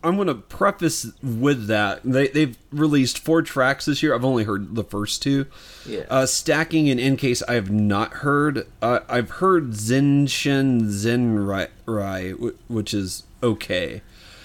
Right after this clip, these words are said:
Speaker 1: But Star came out at the top of the year, and that's a really freaking good track.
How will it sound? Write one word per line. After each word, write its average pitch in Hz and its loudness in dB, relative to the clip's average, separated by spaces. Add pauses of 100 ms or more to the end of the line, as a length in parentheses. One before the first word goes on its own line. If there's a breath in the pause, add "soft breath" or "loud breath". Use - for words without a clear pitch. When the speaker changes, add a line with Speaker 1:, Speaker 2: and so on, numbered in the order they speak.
(240 loud breath)
Speaker 1:
But 131 2
Star - -2
came 165 0
out 143 2
at 123 0
the 117 -6
top 131 0
of 117 -6
the 110 2
year, 110 2
and 113 2
that's 196 0
a 123 4
really 117 0
freaking 135 0
good 95 0
track. 98 -2